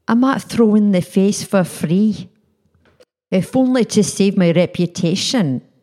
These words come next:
Look, I don't want you to feel compromised in any way, and I wouldn't come through to you if I didn't think it's something that you could do. But I, I really think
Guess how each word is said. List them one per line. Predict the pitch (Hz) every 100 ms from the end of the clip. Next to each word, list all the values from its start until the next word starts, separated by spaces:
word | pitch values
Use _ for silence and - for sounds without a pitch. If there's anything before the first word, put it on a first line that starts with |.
| _ _ _ _ _ _ _ _ _
Look, | 180 -
I | 185
don't | 214 226
want | 214
you | 190
to | 180
feel | - 165
compromised | - 170 170 - 165 151 143 -
in | 147
any | 143 156 147
way, | 143 143 143 -
and | 165 151
I | 156
wouldn't | 151 196 208 165 143 160 - - - - _ _ _ -
come | 180 165
through | - - 190 185
to | - 151
you | 139 131 131 208 - _ _ _ _ _ _
if | 208 208 -
I |
didn't | 214 233 233
think | 226 202
it's | 185
something | 196 180 175
that | 165
you | 160
could | - 156
do. | 180 175 143
But | - -
I, | 165 160
I | 185 170
really | 165 190 220 214 196
think | - - 190 147 147 - - - -